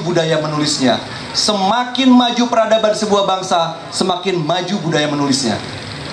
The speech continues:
Itu terbukti, Bapak-bapak, ya. Negara-negara maju, budaya menulisnya luar biasa. Malinau ini menyalip beberapa kota, beberapa kabupaten untuk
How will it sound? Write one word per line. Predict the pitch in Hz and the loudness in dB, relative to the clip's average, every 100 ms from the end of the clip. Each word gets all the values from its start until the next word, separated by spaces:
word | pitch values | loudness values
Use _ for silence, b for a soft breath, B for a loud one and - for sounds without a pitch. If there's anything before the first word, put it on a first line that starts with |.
| - 175 | -4 -2
Itu | 190 | 0
terbukti, | 190 156 160 160 165 | -2 0 0 0 0
Bapak-bapak, | 123 113 110 107 113 - - | 0 0 -2 -2 -2 -4 -4
ya. | 123 135 - - - - 262 | 0 0 -2 -14 -14 -6 -2
Negara-negara | 285 208 269 240 233 | 0 2 0 2 2
maju, | 226 226 226 220 - - - | 2 0 2 0 0 -8 -4
budaya | 156 170 190 202 | -2 2 2 2
menulisnya | 185 180 170 170 151 | 2 2 2 2 0
luar | 151 156 123 | 2 2 2
biasa. | 135 123 117 107 - - - | 2 2 2 -2 -4 -10 -2
Malinau | 170 208 208 208 311 330 285 185 208 285 294 - - - - | 0 2 2 2 2 2 0 2 2 0 -2 -6 -12 -14 -4
ini | 214 220 254 | 2 4 4
menyalip | 226 175 160 220 277 - - | 2 2 2 2 0 -2 -2
beberapa | 190 196 196 202 | 0 0 0 0
kota, | 190 185 170 | 0 0 0
beberapa | 175 180 | 0 0
kabupaten | 170 175 175 165 - | 0 2 0 -2 -4
untuk | - | -4